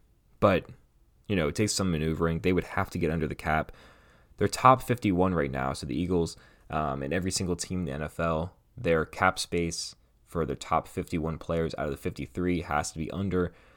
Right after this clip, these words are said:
that salary cap number. So that estimated cap space for the top fifty-one players is a thousand dollars. <laughs> They can't fit a m-, ten million dollars in there quite yet. So right now,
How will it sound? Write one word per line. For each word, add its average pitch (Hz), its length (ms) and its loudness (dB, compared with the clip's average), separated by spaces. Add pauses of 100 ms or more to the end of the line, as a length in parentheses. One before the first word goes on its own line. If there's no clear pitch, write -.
(120)
that 90 120 0
salary 82 280 4
cap - 200 -2
number. 71 360 -6 (500)
So - 160 4
that 92 240 4
estimated 95 380 0
cap 90 220 2
space 90 280 0
for - 120 -6
the 85 100 2
top - 320 -2
fifty-one 76 380 -8
players 110 560 4 (120)
is 78 160 -6 (720)
a - 20 -20
thousand - 360 -4
dollars. - 460 -8 (300)
<laughs> 123 80 4 (880)
They 101 100 2
can't 127 240 6
fit 117 140 6
a 110 40 6
m-, - 260 0
ten 120 200 6
million 107 200 4
dollars 82 320 4
in 78 60 -2
there 71 140 -2
quite 78 420 2
yet. 65 260 -4 (640)
So 104 480 8 (1040)
right 85 280 4
now, 104 460 4